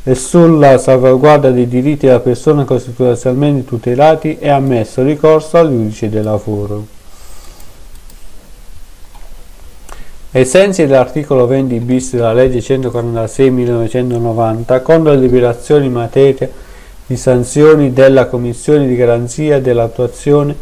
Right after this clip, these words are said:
della, eh, legge sull'esercizio del diritto di sciopero nei servizi pubblici essenziali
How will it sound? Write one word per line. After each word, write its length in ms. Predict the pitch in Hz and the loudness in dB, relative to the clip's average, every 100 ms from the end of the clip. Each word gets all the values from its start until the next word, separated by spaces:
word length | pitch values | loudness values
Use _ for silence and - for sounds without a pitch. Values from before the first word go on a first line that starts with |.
| - - - - - - | -12 -14 -16 -16 -16 -14
della, 1160 | 113 - 117 113 127 135 135 123 117 104 107 104 | -14 -10 -8 2 4 6 6 4 4 2 2 2
eh, 20 | |
legge 540 | 107 120 120 117 131 | 2 2 2 0 -2
sull'esercizio 880 | 123 127 120 120 - 120 - 156 147 | 0 -2 0 0 -2 -4 -2 -2 0
del 180 | 120 123 | 0 0
diritto 360 | 117 123 139 127 | 0 -2 0 0
di 140 | 117 | -2
sciopero 480 | - 143 143 143 135 | -2 0 2 2 0
nei 160 | 131 123 | 0 -2
servizi 640 | 135 131 151 156 143 131 | -2 0 -4 -2 -2 -2
pubblici 540 | - 117 117 120 - | -2 -4 -4 -6 -2
essenziali 680 | 131 127 127 127 151 151 151 | -2 0 -4 -2 2 4 2